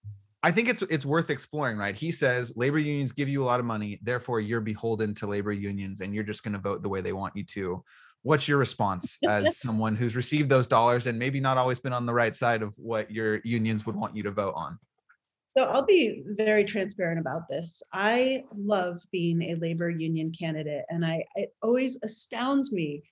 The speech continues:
Speaker 2: when working class people, when grassroots folks, when farmers and folks from rural environments are like, "Labor unions are ruining the state." You know, in the case of the firefighters, here you have several thousand people that are, you know, a lot of, a lot of guys that come from that rural environment,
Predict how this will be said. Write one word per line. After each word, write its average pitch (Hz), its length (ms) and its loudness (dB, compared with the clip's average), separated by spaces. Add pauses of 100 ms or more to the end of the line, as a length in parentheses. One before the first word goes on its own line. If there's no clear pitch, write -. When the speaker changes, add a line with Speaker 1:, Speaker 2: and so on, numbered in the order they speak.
(260)
Speaker 2:
when 196 180 0
working 220 380 2
class 202 360 -2
people, 160 440 -4
when 160 200 -6
grassroots 180 540 -6
folks, 170 260 -4
when 165 240 -6
farmers 180 500 0
and 170 180 -6
folks 202 180 -8
from 190 140 -4
rural 185 240 0
environments 175 640 0
are 180 60 -4
like, 160 280 0 (300)
"Labor 339 320 6
unions 285 440 2
are 254 100 -2
ruining 269 440 2
the 214 100 -2
state." 226 440 -2 (340)
You 226 120 4
know, 240 100 6
in 233 80 4
the 233 80 2
case 269 320 -4
of - 40 -10
the 220 240 2
firefighters, 170 720 0
here 226 200 0
you 226 200 -2
have 196 320 -2
several 208 400 0
thousand 202 400 2
people 165 600 -4
that 165 100 0
are, 160 340 0
you 202 140 -4
know, 160 260 -4
a 156 60 -10
lot 160 240 -4
of, 185 80 -4
a - 1200 -16
lot 220 120 6
of 226 80 4
guys 220 240 6
that 220 140 4
come 247 180 2
from 247 140 4
that 190 180 4
rural 180 240 2
environment, 170 580 2